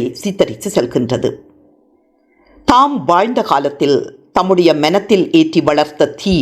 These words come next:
அணையக்கூடாது என்பதற்காகவும், தாம் நடந்து வந்த கரடுமுரடான பாதையை அடுத்த சந்ததியினருக்கு கையளிக்கும் வகையிலும் உருவாக்கப்பட்ட தொகுப்பே எழுதாத உன் கவிதை எனலாம். இத்தொகுப்பில் உள்ள கவிதைகள்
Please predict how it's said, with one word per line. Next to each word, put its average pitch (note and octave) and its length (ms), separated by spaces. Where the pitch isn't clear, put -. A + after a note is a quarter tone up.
அணையக்கூடாது F#3 800
என்பதற்காகவும், A#2+ 840
தாம் C4 300
நடந்து F#3 420
வந்த G3+ 240
கரடுமுரடான F3+ 720
பாதையை D#3+ 460
அடுத்த A#3+ 420
சந்ததியினருக்கு D#3 840
கையளிக்கும் D#3+ 600
வகையிலும் C#3+ 600
உருவாக்கப்பட்ட E3+ 720
தொகுப்பே D#3+ 500
எழுதாத G#3+ 720
உன் C#3+ 180
கவிதை C#3+ 380
எனலாம். A2+ 420
இத்தொகுப்பில் B3+ 580
உள்ள G3+ 200
கவிதைகள் F3 580